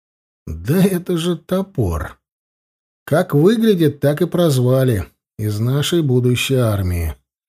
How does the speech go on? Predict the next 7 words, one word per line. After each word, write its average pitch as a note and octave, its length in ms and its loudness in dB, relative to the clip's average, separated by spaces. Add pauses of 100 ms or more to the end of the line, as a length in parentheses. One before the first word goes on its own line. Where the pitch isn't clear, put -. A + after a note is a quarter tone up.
(460)
Совсем G#2+ 540 -4
уж G#2 160 -2
выдающимся A2 760 0
солдатом A2 640 -2
он G3+ 240 2
не D#3 180 4
являлся, G#2+ 840 0